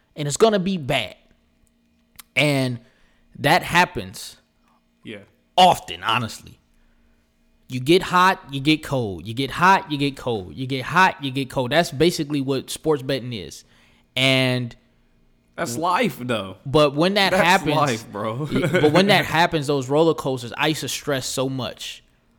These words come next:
Speaker 2: Yeah.
Speaker 1: 'Cause I'm like, "Damn, I done lost this person this much." And then the, I think the worst part about it was we had a lot of, like, clients that were, or subscribers, I don't even call them clients no more, subscribers that were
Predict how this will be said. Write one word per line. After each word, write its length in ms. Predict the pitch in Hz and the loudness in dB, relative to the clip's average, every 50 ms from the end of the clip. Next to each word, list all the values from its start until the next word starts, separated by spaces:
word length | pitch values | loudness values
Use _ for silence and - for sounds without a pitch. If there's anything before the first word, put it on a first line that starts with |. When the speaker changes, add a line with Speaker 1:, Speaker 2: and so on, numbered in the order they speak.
| _ _ - | _ _ -16
Speaker 2:
Yeah. 200 | - 95 85 - - - | -14 -14 -14 -16 -16 -14
Speaker 1:
'Cause 140 | - 120 | -8 -6
I'm 120 | 139 139 139 | -4 -2 -2
like, 260 | 123 104 90 85 - | -2 -4 -4 -6 -10
"Damn, 240 | - 139 131 120 117 | -10 -10 -8 -6 -6
I 120 | 117 117 | -6 -6
done 80 | 104 95 | -6 -4
lost 220 | 107 120 131 120 - | -4 -4 -4 -6 -8
this 80 | 123 | -10
person 360 | - - 123 117 113 - 117 | -8 -6 -6 -6 -6 -6 -6
this 160 | 123 120 - - | -6 -8 -6 -6
much." 160 | 123 120 - | -6 -6 -4
And 160 | - 147 143 | -4 -2 -2
then 120 | 156 160 156 | 0 0 0
the, 140 | 143 135 - - | -2 -2 -4 -6
I 60 | 143 | -6
think 200 | - - 240 185 | -4 -4 -4 -2
the 80 | 160 139 | -4 -2
worst 360 | 123 135 160 180 175 - - | 2 4 4 4 4 0 -2
part 200 | - 135 123 123 | 0 0 0 0
about 280 | 113 107 117 117 117 | 0 -2 -2 -2 -2
it 80 | 113 101 | -2 -4
was 280 | 110 117 117 117 110 - - - _ _ _ | -6 -6 -8 -8 -10 -12 -16 -20 _ _ _
we 100 | - 147 151 | -4 0 2
had 140 | 175 165 | 2 2
a 40 | 147 | 2
lot 280 | 135 135 139 139 143 139 | 2 2 2 2 2 2
of, 300 | 139 135 131 127 127 - | 2 0 -2 -2 -4 -6
like, 200 | 131 131 120 - | -6 -6 -6 -6
clients 520 | - - 147 151 147 143 135 120 113 110 - | -6 -4 -2 -2 -2 -2 -4 -6 -8 -8 -6
that 180 | 131 123 107 | -6 -6 -6
were, 360 | 101 113 117 113 110 110 110 _ _ _ _ | -6 -6 -6 -6 -8 -8 -10 _ _ _ _
or 100 | - 143 | -4 -4
subscribers, 640 | - - 120 - - - 156 151 143 127 117 110 104 120 | -4 -6 -8 -6 -2 2 2 4 4 2 0 -2 -4 -4
I 60 | 127 | -4
don't 120 | 139 139 | -4 -4
even 80 | 135 127 | -6 -4
call 160 | - 135 123 | -4 -4 -4
them 80 | 123 120 | -4 -4
clients 340 | - 127 120 113 110 - | -4 -4 -4 -4 -4 -8
no 60 | - 98 | -10 -14
more, 200 | 98 101 120 - _ _ _ _ _ _ | -14 -16 -16 -18 _ _ _ _ _ _
subscribers 760 | - - - 143 - - 175 180 208 202 160 135 143 139 127 - | -12 -10 -8 -8 0 4 6 8 8 8 6 4 0 0 0 0
that 200 | 143 131 120 117 | -2 -2 -2 0
were 460 | 131 135 135 131 127 127 123 123 | 0 0 2 2 0 0 -2 -6